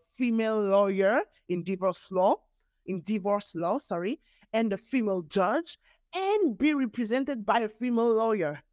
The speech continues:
you see? <laughs> So in that case, you might think it could be, it could be problematic, but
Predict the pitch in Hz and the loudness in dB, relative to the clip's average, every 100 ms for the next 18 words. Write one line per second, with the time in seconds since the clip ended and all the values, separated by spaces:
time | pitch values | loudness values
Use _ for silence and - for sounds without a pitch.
0 | _ 175 - 196 311 - _ - 349 _ | _ -18 -8 -6 -6 -10 _ -8 -8 _
1 | _ _ - 262 254 277 254 277 330 - | _ _ -2 0 0 0 2 2 0 -2
2 | 285 330 220 240 247 330 - 311 277 220 | -2 -2 -2 -2 0 -2 -4 -6 -4 -10
3 | - 254 202 262 262 262 254 262 _ _ | -4 -4 -2 0 0 0 -2 -4 _ _
4 | 233 - 320 269 240 247 214 214 208 202 | -12 -2 0 0 -2 -2 0 0 -2 -4
5 | 170 175 277 | -8 0 0